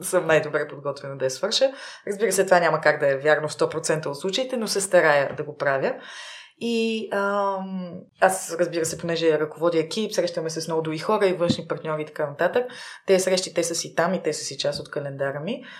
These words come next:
А, и обикновено, нали, тази една важна задача на ден, имам си срещи най-разнообразни, имам тази една важна задача на,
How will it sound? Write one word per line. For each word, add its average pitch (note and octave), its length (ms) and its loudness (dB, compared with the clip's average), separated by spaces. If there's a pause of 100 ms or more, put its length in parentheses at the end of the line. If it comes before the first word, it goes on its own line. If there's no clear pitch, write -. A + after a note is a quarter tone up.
(220)
А, F#3 440 0
и A3 100 -2
обикновено, G#3+ 500 -2
нали, G3+ 360 0
тази G3+ 240 8
една F3+ 220 4
важна E3+ 320 4
задача D#3 440 0
на C#3 160 -8
ден, A3 400 6
имам G3 240 -4
си - 160 -4
срещи D3+ 380 0
най-разнообразни, D3+ 760 0
имам G3 180 0
тази E3+ 240 4
една D#3+ 220 2
важна C#3+ 360 -2
задача C#3 380 -4
на, C#3 140 -8